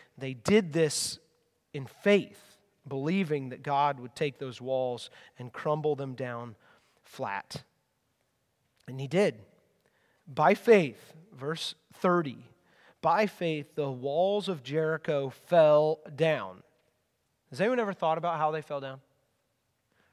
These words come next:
I always thought they just kinda crumbled. But that's not very flat. <laughs> And it says they fall down, they fell down flat.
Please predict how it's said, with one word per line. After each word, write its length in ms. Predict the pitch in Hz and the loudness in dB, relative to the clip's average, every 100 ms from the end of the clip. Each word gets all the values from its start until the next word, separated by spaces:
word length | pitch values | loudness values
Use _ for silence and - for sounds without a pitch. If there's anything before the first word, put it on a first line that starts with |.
| _ _ _ | _ _ _
I 240 | - 320 392 | 8 10 8
always 280 | 370 349 - | 4 2 6
thought 220 | 285 262 | 6 6
they 100 | 370 | 2
just 180 | 220 - | -2 -4
kinda 160 | 320 | -8
crumbled. 380 | - 185 151 110 - - - - - - - - - _ _ | 0 0 0 -6 -8 -6 -8 -14 -14 -16 -16 -20 -20 _ _
But 140 | - | -6
that's 160 | 185 180 | -4 -2
not 120 | 208 | -4
very 160 | 175 139 | -6 -6
flat. 500 | - 139 98 - - | -4 -4 -4 -6 0
<laughs> 420 | 233 - - - | 0 -2 -16 -4
And 100 | 160 | -2
it 60 | 147 | 0
says 180 | 170 | 0
they 100 | 139 | 0
fall 240 | 143 170 165 | 0 2 2
down, 240 | 147 131 | 0 -6
they 220 | 143 139 135 - | -8 -8 -8 -6
fell 140 | 143 | -8
down 120 | 131 | -8
flat. 240 | - 147 | -8 -10